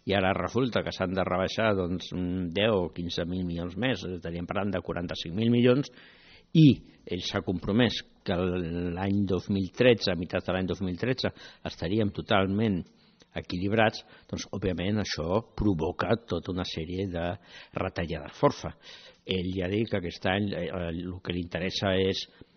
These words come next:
eh, retallar aproximadament, doncs, d'aquests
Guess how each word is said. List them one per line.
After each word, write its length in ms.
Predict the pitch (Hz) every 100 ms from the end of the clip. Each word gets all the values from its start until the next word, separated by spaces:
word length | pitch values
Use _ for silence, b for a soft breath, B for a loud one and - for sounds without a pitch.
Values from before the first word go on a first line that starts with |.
| -
eh, 220 | 90 90 92
retallar 720 | 98 95 87 95 104 87 -
aproximadament, 880 | - 80 - 80 85 82 110 107 87 B B B B _
doncs, 560 | 92 98 113 98 90 -
d'aquests 600 | 90 87 101 90 -